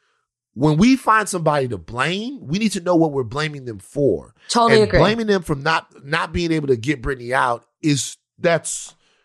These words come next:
Speaker 1: that's too wide of a net to me.
Speaker 2: I agree.
Speaker 1: Like, like, we, we need to hear, we asked the president to do this. We asked him to talk to this person. We asked him to call this person.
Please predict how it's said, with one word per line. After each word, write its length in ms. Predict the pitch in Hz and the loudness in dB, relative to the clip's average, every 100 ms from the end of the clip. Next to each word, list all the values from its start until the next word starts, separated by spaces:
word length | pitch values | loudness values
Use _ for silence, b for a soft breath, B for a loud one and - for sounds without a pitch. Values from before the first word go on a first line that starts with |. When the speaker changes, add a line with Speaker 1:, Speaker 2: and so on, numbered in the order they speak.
| _ _ _ | _ _ _
Speaker 1:
that's 260 | 196 - - | 0 0 -4
too 260 | - 254 | 4 6
wide 300 | 240 202 160 | 8 4 2
of 140 | 147 123 | -2 -4
a 20 | |
net 280 | 123 120 - | -6 -8 -6
to 120 | 110 | -12
me. 280 | 90 78 _ _ - | -14 -20 _ _ -6
Speaker 2:
I 80 | 311 | -6
agree. 420 | 370 202 190 233 - _ _ _ 156 | -4 -2 -2 -2 -10 _ _ _ 0
Speaker 1:
Like, 320 | 143 135 - | 2 0 -6
like, 300 | - 139 135 143 | -2 -2 -2 0
we, 260 | 160 175 | 0 0
we 140 | 165 202 | 0 2
need 140 | 196 | 2
to 80 | 156 | 0
hear, 180 | 151 147 | -2 -4
we 160 | 139 135 | -6 -2
asked 320 | 156 190 - | 0 0 -2
the 80 | 147 | 2
president 400 | 175 156 151 139 | 2 2 -2 -8
to 80 | 127 | -4
do 120 | 135 | -4
this. 300 | 127 127 123 | -4 -8 -10
We 140 | 123 | -6
asked 320 | 143 160 165 | -2 0 -2
him 60 | 156 | -4
to 80 | 151 | -4
talk 260 | 165 139 | 0 0
to 80 | 131 | 0
this 160 | 127 123 | -8 -10
person. 340 | 139 123 117 | -10 -10 -10
We 100 | 117 | -4
asked 240 | 135 160 156 | -2 -2 -4
him 40 | 147 | -8
to 60 | |
call 260 | - 131 123 | -2 0 0
this 180 | 127 - | -2 -8
person. 420 | 135 123 127 | -12 -14 -18